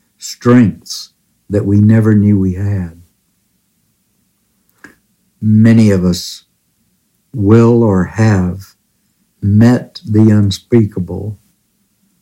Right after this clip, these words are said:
that which we thought was not ever going to befall us, but it does. Losses,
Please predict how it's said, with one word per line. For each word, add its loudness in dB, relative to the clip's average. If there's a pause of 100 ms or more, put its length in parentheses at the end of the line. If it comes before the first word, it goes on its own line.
(600)
that -2
which -2
we 0
thought -2
was -2
not 0 (1600)
ever 0
going 2
to -2
befall -2
us, -6
but -4
it -8
does. -8 (1900)
Losses, -4